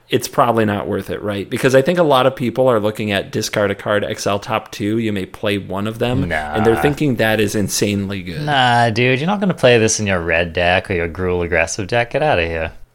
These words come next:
Speaker 1: Uh, yeah, I have heard people talk about mono red, you know? This,
Speaker 2: Yeah.
Speaker 1: that this is your new two drop, and I, I agree.
Speaker 2: Well,
Speaker 1: So
Speaker 2: okay, so here's the thing.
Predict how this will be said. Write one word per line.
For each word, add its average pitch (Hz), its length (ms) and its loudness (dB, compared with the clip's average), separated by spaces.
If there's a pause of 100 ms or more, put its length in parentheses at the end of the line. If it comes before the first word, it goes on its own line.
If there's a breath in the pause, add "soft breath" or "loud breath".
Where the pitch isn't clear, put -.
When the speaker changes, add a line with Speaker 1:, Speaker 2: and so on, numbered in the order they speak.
(220)
Speaker 1:
Uh, 104 220 0
yeah, 107 260 0
I 123 120 2
have 208 160 6
heard 262 200 2
people 254 280 0
talk 220 200 0
about 123 360 0
mono 123 260 -2
red, 123 380 -2
you 110 100 -8
know? 101 220 -8 (140)
This, 82 160 -6
Speaker 2:
Yeah. 76 180 -2
Speaker 1:
that 110 120 -6
this 110 200 -4
is 113 140 -2
your 107 120 -2
new 104 160 2
two 104 240 -2
drop, 117 320 0
and 101 100 -4
I, 95 220 -6 (100)
I 107 80 -4
agree. 107 500 -4
Speaker 2:
Well, 139 280 2
Speaker 1:
So 139 120 4
Speaker 2:
okay, 90 320 2
so - 180 2
here's 180 240 2
the - 100 0
thing. 90 420 0